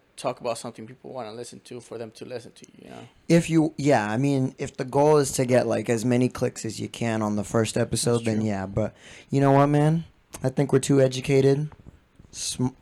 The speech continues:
Speaker 2: smart, good-looking young men, and, uh, I think people, I think we could build a fan base, man.
Speaker 1: Yeah, definitely.
Speaker 2: I'm, I
Speaker 1: Definitely.
Speaker 2: have faith.
Speaker 1: Uh,
Speaker 2: One
Speaker 1: I
Speaker 2: of the
Speaker 1: have
Speaker 2: things,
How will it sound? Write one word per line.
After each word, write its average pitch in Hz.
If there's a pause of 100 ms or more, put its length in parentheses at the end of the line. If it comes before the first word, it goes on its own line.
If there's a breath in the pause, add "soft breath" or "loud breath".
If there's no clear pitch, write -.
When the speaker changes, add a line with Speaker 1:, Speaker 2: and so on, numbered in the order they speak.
(100)
Speaker 2:
smart, 135 (520)
good-looking 147 (760)
young 135
men, 139
and, 120
uh, 110 (600)
I 494 (100)
think 196
people, 165
I 175
think 156
we 131
could 120
build 110
a -
fan 104
base, 107
man. 110 (140)
Speaker 1:
Yeah, 403 (180)
definitely. 123 (180)
Speaker 2:
I'm, 135
I -
Speaker 1:
Definitely. 127
Speaker 2:
have 117
faith. 113 (460 soft breath)
Speaker 1:
Uh, 120 (160)
Speaker 2:
One 143
Speaker 1:
I 165
Speaker 2:
of -
the 160
Speaker 1:
have 127
Speaker 2:
things, 139